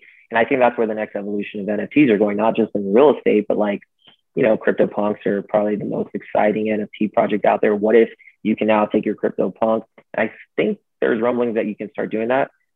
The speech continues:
and put it into a DeFi platform, borrow against it from a value,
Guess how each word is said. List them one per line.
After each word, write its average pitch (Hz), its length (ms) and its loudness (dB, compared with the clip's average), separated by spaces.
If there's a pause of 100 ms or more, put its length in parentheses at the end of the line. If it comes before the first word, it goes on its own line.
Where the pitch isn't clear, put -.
(120)
and 107 180 0
put 117 120 -2
it - 20 4
into 110 180 0
a 101 40 0
DeFi 110 340 0
platform, 107 460 -2
borrow 110 340 4
against 110 360 -8
it 110 240 -6
from 104 140 -12
a 101 80 -8
value, 110 580 2